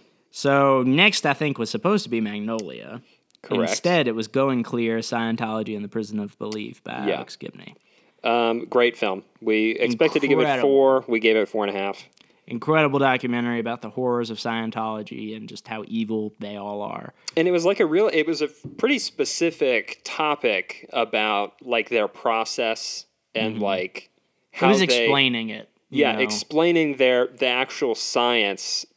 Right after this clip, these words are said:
Speaker 2: uh, if you can even call it that. It's not. It's not science.
Speaker 1: Yeah,
Speaker 2: But, like,
Speaker 1: it's
Speaker 2: their, their techniques for how they kind of
Speaker 1: mentally trap people.
Speaker 2: Yeah.
Speaker 1: Yeah, 'cause it's not
Speaker 2: Yeah.
Speaker 1: Scientology bad. It's,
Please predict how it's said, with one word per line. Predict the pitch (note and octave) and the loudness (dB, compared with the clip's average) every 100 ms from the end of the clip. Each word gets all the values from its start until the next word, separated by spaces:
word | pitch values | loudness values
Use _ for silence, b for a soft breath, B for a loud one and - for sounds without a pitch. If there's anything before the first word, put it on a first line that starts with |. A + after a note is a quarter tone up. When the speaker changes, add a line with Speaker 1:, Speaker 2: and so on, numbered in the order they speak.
| - - | -14 -4
Speaker 2:
uh, | G2+ G2 - | -2 -2 -4
if | A#2 | -4
you | B2 | -4
can | A#2 A2+ | -2 -2
even | G2 F#2 | -4 -6
call | - A2 G#2 | 0 2 2
it | F#2 | 0
that. | F2+ F2+ - _ b b | -4 -6 -10 _ b b
It's | B2 - | -4 -2
not. | G#2+ F#2+ E2+ - | -2 -4 -6 -14
It's | - | -14
not | - F2 | -12 -10
science. | - - - - | -10 -12 -12 -10
Speaker 1:
Yeah, | D3+ E3 B2+ G#2 | -2 2 2 4
Speaker 2:
But, | C#3+ | 4
like, | D3 C#3+ | 4 4
Speaker 1:
it's | |
Speaker 2:
their, | C#3 D3 C#3+ | 4 4 4
their | C3 C3+ A#2+ | 2 -2 -2
techniques | - C3+ - A2+ A#2+ B2+ - - | -4 -8 -8 -6 -6 -6 -6 -6
for | - A2+ | -2 0
how | A2 A2 | 2 0
they | A2 A2 G#2+ G2 F2+ - _ _ _ - | 0 0 0 0 -4 -8 _ _ _ -8
kind | - G#2+ | -2 2
of | |
Speaker 1:
mentally | D3 C#3+ C3+ A#2 A2 | 4 2 0 0 -2
trap | - G#2+ G#2 | -4 -6 -6
people. | - A2+ - D#3 | -14 -18 -14 -4
Speaker 2:
Yeah. | A3 F3+ E2 | 0 0 0
Speaker 1:
Yeah, | F3+ D#3+ | -4 -2
'cause | F#3 F3 | 0 0
it's | E3+ D#3 | 0 0
not | F#3+ D#3 | 0 0
Speaker 2:
Yeah. | C3 | 0
Speaker 1:
Scientology | D3+ C#3 D3 C#3+ C#3 A#2 G#2+ | 0 0 2 2 2 -2 0
bad. | A#2+ A#2+ A2 G#2+ G2 | 2 2 2 -2 -6
It's, | G2 G#2+ - - | -8 -8 -10 -14